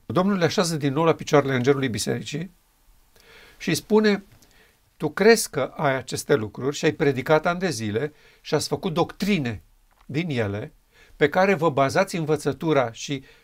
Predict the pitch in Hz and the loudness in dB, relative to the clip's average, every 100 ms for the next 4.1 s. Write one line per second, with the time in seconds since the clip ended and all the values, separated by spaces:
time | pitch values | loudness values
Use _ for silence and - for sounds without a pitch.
0 | - - 131 - 123 135 170 - _ _ | -4 0 0 0 -4 -2 -4 -6 _ _
1 | _ _ _ _ _ - - - 160 190 | _ _ _ _ _ -20 -14 -8 -6 -4
2 | 254 233 - 208 196 - - 156 156 160 | -4 -4 -4 -6 -6 -8 -6 -2 -2 -2
3 | 196 160 151 151 - 147 - - - - | -4 -2 -4 -6 -8 -10 -10 -12 -18 -20